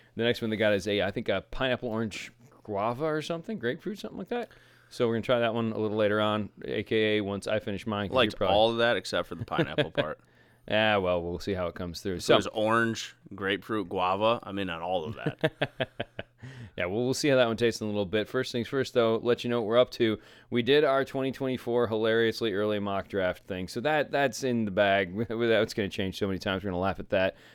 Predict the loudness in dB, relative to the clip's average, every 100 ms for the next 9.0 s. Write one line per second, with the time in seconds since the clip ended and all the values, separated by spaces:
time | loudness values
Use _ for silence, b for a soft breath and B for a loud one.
0 | B 0 2 0 0 -2 -2 -2 0 0
1 | 0 0 -2 0 -2 -4 -6 -6 -2 0
2 | 2 0 2 2 4 6 8 6 4 0
3 | 2 4 4 0 -4 -4 -2 -2 -2 -2
4 | -2 0 0 0 -4 -4 -4 -2 -4 -6
5 | -10 -6 -6 -8 _ -8 -4 -4 -4 -8
6 | -4 -4 -4 -6 -8 -4 -2 2 0 0
7 | -2 -2 -2 0 0 2 0 -4 -6 -4
8 | -4 -4 -6 -4 -4 -4 -4 -2 -2